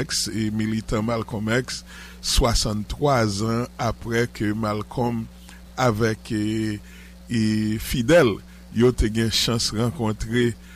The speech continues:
pa bò isit la. Mwa septanm mil nèf san swasant, egzakteman, Fidel te vini pou menm tip de reyinyon sa ki ap fèt la. E pi, se te nan Hotel Teresa,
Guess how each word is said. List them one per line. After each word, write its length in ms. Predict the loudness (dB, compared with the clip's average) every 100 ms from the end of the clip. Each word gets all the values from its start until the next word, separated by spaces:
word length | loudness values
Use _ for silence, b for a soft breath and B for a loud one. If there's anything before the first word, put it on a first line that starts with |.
| B B 0
pa 80 |
bò 160 | 4 4 4
isit 400 | 2 0 -2 -6
la. 80 | -4
Mwa 180 | 0 2
septanm 640 | 2 0 -2 -4 0 0 2
mil 160 | 2 2
nèf 160 | -2
san 240 | -4 -4 -6
swasant, 720 | -4 -4 -2 -2 -2 -2 -8 B B B B
egzakteman, 800 | -4 2 2 2 -2 0 2 2
Fidel 480 | 0 -2 0 2 0 0
te 140 | 0
vini 440 | 0 0 0 0 -2
pou 160 | 0 2
menm 280 | 2 2 -2
tip 220 | -6 -4
de 80 | -2 2
reyinyon 480 | 2 0 -2 -4 -6 B B B -4
sa 400 | 2 2 2 -2
ki 220 | -6 -4 -4
ap 100 | -4
fèt 320 | -6 -6 0
la. 220 | 2 2 -2 B B -20 -4
E 140 | -2 0
pi, 240 | 0 0
se 220 | 0 -2
te 160 | -2 -2
nan 300 | 0 -2 -2
Hotel 460 | -4 -4 -2 -2 -4
Teresa, 680 | -2 -2 0 -2 -2 -2 -4